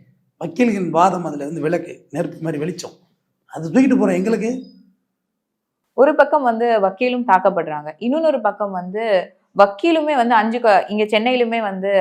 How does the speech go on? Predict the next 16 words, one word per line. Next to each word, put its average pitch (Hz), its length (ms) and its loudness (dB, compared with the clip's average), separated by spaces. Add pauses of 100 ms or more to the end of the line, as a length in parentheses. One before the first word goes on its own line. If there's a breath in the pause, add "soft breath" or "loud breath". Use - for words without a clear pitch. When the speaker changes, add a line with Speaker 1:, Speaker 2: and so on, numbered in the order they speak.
Speaker 2:
அஞ்சு 185 260 0
வக்கீல் 202 360 -4
மேல 180 220 -4
வந்து 170 200 -8
கேஸ் 165 300 -8
இருக்குல்ல, 151 320 -12 (320)
அவங்களுமே 240 480 4
ஒரு, 202 220 2 (640 soft breath)
ஒரு 180 220 2 (400)
குற்றத்துல 240 460 0
வந்து 190 200 0
ஈடுபட்டிருக்காங்கல்ல, 160 800 -4 (180)
இதை 220 180 -2
எப்படி 190 220 -2
பாக்குறீங்க? 156 420 -8 (380)
Speaker 1:
ஆ, 143 100 0